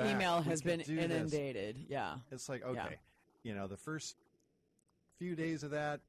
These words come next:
Speaker 1: that's great. Now it's
Speaker 2: Mm-hmm.
Speaker 1: just really getting old.
Speaker 2: Yeah.
Speaker 1: Open up the Sunday paper.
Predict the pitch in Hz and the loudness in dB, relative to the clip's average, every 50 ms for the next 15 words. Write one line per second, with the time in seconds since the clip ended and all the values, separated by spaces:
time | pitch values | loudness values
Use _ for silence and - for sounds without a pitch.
0 | _ - 120 120 120 - - - - 123 127 123 123 120 131 139 139 175 180 170 | _ -8 -6 -6 -6 -6 -8 -10 -6 -4 -2 -2 -2 -4 -8 -8 -4 0 2 2
1 | 180 170 160 156 156 156 147 117 - - - 151 165 165 151 143 131 117 123 117 | 4 4 4 2 0 0 -4 -6 -10 -12 -12 -8 -6 -4 -4 -4 -4 -4 -4 -6
2 | 107 107 104 104 101 - 95 95 90 _ - - - - - 165 160 113 - - | -6 -6 -6 -6 -6 -6 -6 -8 -10 _ -20 -20 -20 -14 -4 0 0 0 0 0
3 | 139 139 135 - - 107 - - - 123 120 113 117 113 104 - 107 110 110 104 | -2 -4 -4 -4 -6 -6 -4 -4 -4 -4 -2 -2 -2 -4 -4 -4 -4 -4 -4 -4
4 | - 101 92 85 | -4 -6 -8 -8